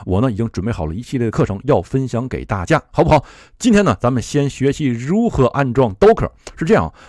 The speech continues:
我最近在准备这课程的时候吧，哎，正好有一个小小的技术细节需要实现，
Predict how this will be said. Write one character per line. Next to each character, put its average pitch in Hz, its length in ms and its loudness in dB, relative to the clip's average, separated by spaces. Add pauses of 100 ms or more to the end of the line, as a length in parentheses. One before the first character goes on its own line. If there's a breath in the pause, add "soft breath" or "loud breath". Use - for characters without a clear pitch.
我 104 140 0
最 180 160 -2
近 156 80 -4
在 190 120 2
准 - 200 -6
备 92 40 -4
这 107 60 -4
课 - 180 -2
程 90 140 -4
的 92 80 -4
时 113 80 -4
候 101 100 0
吧， 80 200 -6 (260 loud breath)
哎， 117 60 -4
正 202 160 2
好 156 100 2
有 117 140 2
一 - 20 2
个 151 60 2
小 143 200 2
小 95 140 0
的 107 80 0
技 185 140 -8
术 123 100 -2
细 180 240 -2
节 101 160 -2
需 156 140 2
要 110 100 6
实 139 180 0
现， 175 220 2